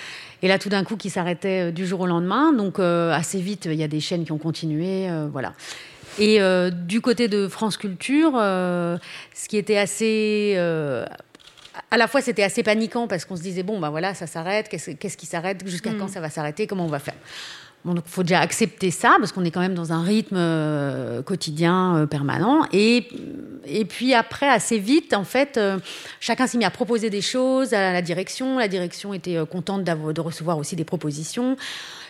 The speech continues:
Speaker 1: Tout le monde essayait d'imaginer qu'est-ce qu'on pouvait faire en restant chez soi, en gardant les distances, en essayant quand même de refaire un lien avec l'auditeur. Alors, on a tous d'abord commencé à mettre en place des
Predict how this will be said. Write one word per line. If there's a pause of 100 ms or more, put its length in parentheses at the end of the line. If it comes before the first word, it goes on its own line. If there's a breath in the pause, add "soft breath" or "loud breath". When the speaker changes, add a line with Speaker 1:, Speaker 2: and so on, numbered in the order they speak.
(120)
Speaker 1:
Tout
le
monde
essayait
d'imaginer
qu'est-ce
qu'on
pouvait
faire
en
restant
chez
soi,
en
gardant
les
distances,
en
essayant
quand
même
de
refaire
un
lien
avec
l'auditeur. (580 loud breath)
Alors, (240)
on
a
tous
d'abord
commencé
à
mettre
en
place
des